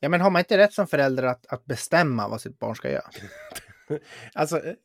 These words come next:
Speaker 2: kanske, kanske att liksom, man kan väl säga, varför inte prova det?
Speaker 1: Jag har ju redan satt Björn på det här, eh, hundred days of P-, Python coding.
Speaker 2: Ja, ja, ja, det är
Speaker 1: Mm.
Speaker 2: bra.
Speaker 1: Det stod från åtta månader uppåt, så att
Speaker 2: Det var
Speaker 1: jag
Speaker 2: därför han
Speaker 1: han
Speaker 2: var på väg in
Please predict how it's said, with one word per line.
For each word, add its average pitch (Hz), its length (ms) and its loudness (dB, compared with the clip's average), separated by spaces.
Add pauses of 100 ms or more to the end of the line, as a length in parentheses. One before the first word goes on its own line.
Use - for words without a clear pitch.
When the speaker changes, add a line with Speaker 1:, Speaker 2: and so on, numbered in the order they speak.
Speaker 2:
kanske, 170 300 4
kanske 165 360 -2
att 190 80 -8
liksom, 175 260 -8
man 120 100 -6
kan 139 140 -6
väl 135 80 -6
säga, 120 180 -6
varför 143 360 -2
inte 139 380 -10
prova 151 500 -10
det? - 160 -10
Speaker 1:
Jag 151 100 6
har 175 80 10
ju 185 60 8
redan 190 380 8
satt - 260 4
Björn 165 360 6
på 131 140 0
det 123 60 2
här, 123 180 2
eh, 120 360 0
hundred 139 240 -2
days 131 420 2
of 123 160 0
P-, 156 120 -2
Python 139 460 4
coding. 123 540 0 (380)
Speaker 2:
Ja, 180 140 -2
ja, 107 200 -8 (140)
ja, 131 280 -8
det 151 60 -6
är - 40 0
Speaker 1:
Mm. 131 100 -2
Speaker 2:
bra. 139 100 -12 (580)
Speaker 1:
Det 170 140 6
stod 214 260 6 (180)
från 160 160 4
åtta 147 300 2
månader 123 440 0
uppåt, - 420 -6
så - 140 -8
att - 200 -4
Speaker 2:
Det 151 60 -12
var 147 60 -2
Speaker 1:
jag 143 100 -2
Speaker 2:
därför 180 320 -4
han 147 80 -4
Speaker 1:
han 127 60 -4
Speaker 2:
var 139 60 -4
på 131 160 -12
väg 127 320 -6
in 117 180 -8